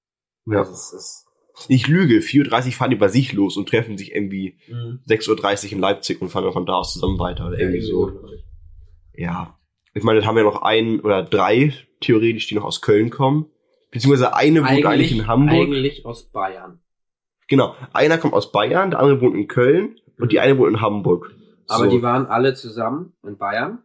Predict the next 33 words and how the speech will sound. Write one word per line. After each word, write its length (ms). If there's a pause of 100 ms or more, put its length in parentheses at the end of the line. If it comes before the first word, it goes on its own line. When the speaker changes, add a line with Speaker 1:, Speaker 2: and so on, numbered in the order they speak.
(100)
Speaker 1:
Mhm. 460 (720)
Speaker 2:
Äh, 580 (420)
Speaker 1:
Dann 160
ist 120
Person 400
A 240
nach 340 (140)
Köln 280
zurück, 360
wo 160
er 60
Speaker 2:
Genau. 480
Speaker 1:
wohnt. 80
Speaker 2:
Und 100
die 60
anderen 220
beiden 440
sind 220
quasi 600
Speaker 1:
Mhm. 60
Speaker 2:
zusammen, 540 (300)
haben, 300
glaub 160
ich, 60
zusammen 280
Weihnachten 360
gefeiert 560
Speaker 1:
Ja. 300
Speaker 2:
und 200
fahren 260
jetzt 200
auch 120
zusammen 600